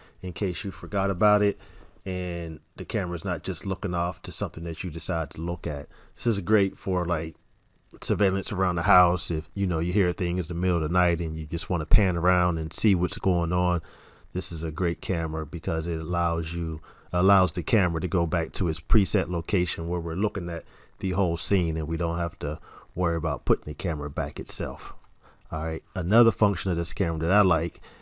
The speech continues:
is the smart analytics in it that we can set up.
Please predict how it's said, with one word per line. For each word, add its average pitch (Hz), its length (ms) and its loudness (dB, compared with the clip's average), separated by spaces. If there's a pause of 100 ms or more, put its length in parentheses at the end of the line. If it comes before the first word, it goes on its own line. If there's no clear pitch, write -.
(140)
is 87 300 0
the 82 100 -6
smart 95 380 4
analytics 95 560 2
in 131 100 8
it 143 160 6 (480)
that 90 160 0
we 85 160 -2
can 82 160 -6
set 95 220 2
up. 104 240 2